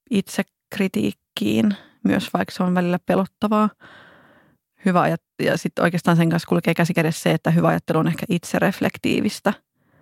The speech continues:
Eli hyvä ajattelu koskee myös ajattelua itseään samalla, kun sitä ajattelun varsinaista kohdetta.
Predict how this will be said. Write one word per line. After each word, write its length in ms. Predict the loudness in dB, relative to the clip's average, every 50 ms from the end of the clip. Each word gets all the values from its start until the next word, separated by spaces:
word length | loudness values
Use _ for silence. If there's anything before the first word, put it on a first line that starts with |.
| _ _ _ _ _ _ _ _ _ _ _ _ _ _ _ _ _ _ _ _ _ _ _ _ -20 -20 _ _ _ _ _ _ -2
Eli 180 | -2 0 -2 -2 -4 -2 0
hyvä 140 | 2 4 4
ajattelu 360 | 4 2 0 -2 -2 -4 -2
koskee 360 | 0 -2 -2 -2 0 0 2
myös 180 | 2 2 2 2
ajattelua 380 | 0 0 0 0 0 0 2 2
itseään 380 | 0 -2 -4 -2 -2 0 0 0
samalla, 340 | 0 0 2 2 2 0
kun 300 | 0 0 -2 0 -2 -2 -4 _ -10 -6
sitä 260 | -4 -2 0 0 -2 0 0
ajattelun 580 | -2 -2 -2 -2 -4 -2 0 0 2 0 0 0 0
varsinaista 500 | 0 0 2 0 0 0 0 -2 -4 -8 -8 _ -2
kohdetta. 440 | 0 0 0 0 -4 -6 -4 -6